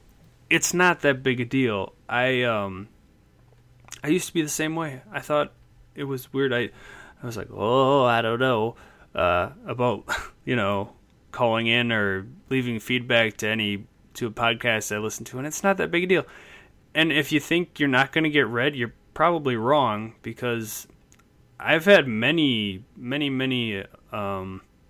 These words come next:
emails and, uh, voice memos read on podcasts now. Um,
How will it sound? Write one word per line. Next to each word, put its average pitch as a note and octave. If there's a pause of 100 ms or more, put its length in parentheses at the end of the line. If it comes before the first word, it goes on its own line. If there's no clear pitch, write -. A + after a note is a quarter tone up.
(340)
emails G#2+
and, F#2
uh, G2
voice G#2+
memos G#2
read G2+
on F#2+
podcasts G2
now. G2 (840)
Um, G2